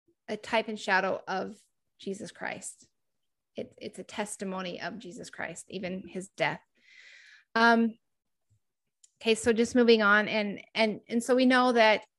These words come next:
you know, it, anybody that knows anything about the church, right? We, we know that Nauvoo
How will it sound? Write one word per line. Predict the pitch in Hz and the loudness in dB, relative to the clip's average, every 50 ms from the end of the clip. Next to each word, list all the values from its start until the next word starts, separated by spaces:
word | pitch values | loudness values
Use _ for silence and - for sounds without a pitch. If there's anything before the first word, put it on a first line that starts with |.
| _ _ _ _ _ _ _ _ _ _ _ _ _ _ - | _ _ _ _ _ _ _ _ _ _ _ _ _ _ -6
you | - 214 220 | -2 0 0
know, | 214 208 208 208 | 2 0 0 -4
it, | 180 - - - 190 175 - _ _ _ _ _ _ _ _ _ _ _ _ _ _ _ _ _ _ _ _ - | -6 -8 -12 -16 -18 -18 -18 _ _ _ _ _ _ _ _ _ _ _ _ _ _ _ _ _ _ _ _ -2
anybody | 247 269 285 277 269 262 262 254 240 | 2 2 4 4 4 4 4 4 2
that | 220 226 226 226 | 0 0 -2 0
knows | 226 220 202 | 0 0 0
anything | 220 233 240 233 240 240 | 0 0 0 0 0 0
about | 220 208 190 - | 0 0 0 0
the | - 202 | -2 -4
church, | - 208 196 190 - - | 0 0 0 0 2 2
right? | 208 196 143 117 | 2 2 2 0
We, | 202 208 208 180 | -2 -2 -2 -2
we | - 214 220 | -2 0 2
know | 226 240 247 254 | 2 4 4 4
that | 247 247 - | 4 2 2
Nauvoo | 233 226 226 214 208 208 196 202 196 196 196 202 | 2 2 2 2 2 2 2 2 2 0 -2 -4